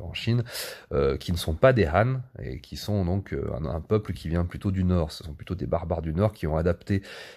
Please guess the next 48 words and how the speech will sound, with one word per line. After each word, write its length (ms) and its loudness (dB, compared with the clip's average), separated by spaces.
qui 80 -18
se 80 -12
sont 140 4
adaptés 460 4
un 80 4
peu 120 -2
aux 120 0
coutumes 340 -2
chinoises 420 2
et 40 -4
qui 120 -6
ont 80 -2
copié 320 -2
un 80 4
peu 120 -2
leurs 120 2
coutumes, 300 -4
mais 100 4
que 60 -8
ce 80 0
ne 60 0
sont 160 -4
pas 180 4
des 140 4
Han. 160 0
Et 80 2
donc, 200 4
c'est, 180 2
c'est, 240 0
c'est, 100 -8
il 40 2
y 40 4
a 40 4
tout 120 -2
ce 100 -4
rapport-là, 600 4
euh, 180 2
aussi, 180 -6
où 60 0
le, 120 -2
le 180 -4
Mandchou 460 -4
est, 200 0
est 40 -4
souvent 360 -2
dépeint 320 0
comme 220 -2
le, 200 -4